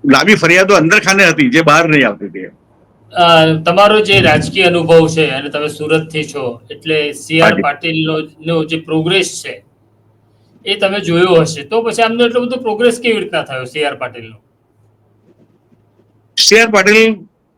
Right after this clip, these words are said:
Speaker 1: બહુ સરસ કોઈને પણ મેનેજ કરી શકે એટલે.
Speaker 2: હમ.
Speaker 1: એનામાં એક પેલી, અ, સ્કિલ છે.
Speaker 2: હમ.
Speaker 1: એને, અ, ટેકનોલોજીનો ઉપયોગ કર્યો,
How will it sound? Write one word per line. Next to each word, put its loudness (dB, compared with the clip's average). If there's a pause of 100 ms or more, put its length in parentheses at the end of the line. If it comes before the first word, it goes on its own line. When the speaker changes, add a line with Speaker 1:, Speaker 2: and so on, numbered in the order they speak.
(160)
Speaker 1:
બહુ 4
સરસ 0 (480)
કોઈને 4
પણ 4
મેનેજ 2
કરી 0
શકે -6
એટલે. -10 (880)
Speaker 2:
હમ. -18 (420)
Speaker 1:
એનામાં 2
એક -4
પેલી, -2
અ, -2
સ્કિલ 0
છે. 2 (840)
Speaker 2:
હમ. -10 (380)
Speaker 1:
એને, 6 (400)
અ, 4 (120)
ટેકનોલોજીનો 2
ઉપયોગ 2
કર્યો, 4